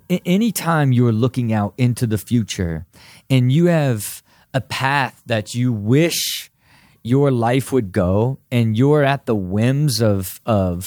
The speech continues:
things that are seemingly out of your control, but you have some sort of understanding of where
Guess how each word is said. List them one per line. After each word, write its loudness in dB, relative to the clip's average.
things 2
that 0
are 0
seemingly 0
out 0
of -2
your 0
control, 0
but -2
you 2
have 0
some -2
sort 0
of 0
understanding 0
of -2
where 2